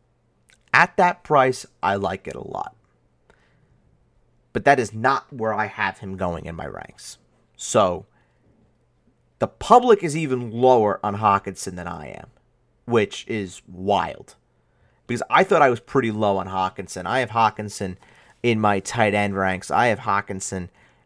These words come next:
as my tight end nine, and then overall, let's see, let's see where I have in my overalls. I think that paints a better picture. In my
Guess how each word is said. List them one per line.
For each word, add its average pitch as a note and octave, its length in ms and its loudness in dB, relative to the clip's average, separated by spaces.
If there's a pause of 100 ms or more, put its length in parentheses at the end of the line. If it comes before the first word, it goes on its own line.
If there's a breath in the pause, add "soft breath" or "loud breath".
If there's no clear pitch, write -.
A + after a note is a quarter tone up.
(100)
as G2 400 0
my G2 280 -2
tight G#2+ 420 -2
end G2 260 -2
nine, F#2+ 540 -4 (420 soft breath)
and G2+ 140 -6
then G2 140 -6 (240)
overall, A2 920 2
let's G2 160 -8
see, B3 160 -8
let's - 160 -6
see D#4 140 0
where E4+ 100 4
I D3+ 40 4
have A2+ 280 0
in F#2+ 80 -6
my F#2 240 -8
overalls. F#2 680 -4
I A#2 40 -6
think A#2+ 120 -8
that A#2 180 -8
paints G#2 240 -6
a G2 60 -6
better F2+ 340 -6
picture. - 600 -10 (1200 soft breath)
In F#3+ 240 2
my F3+ 280 -2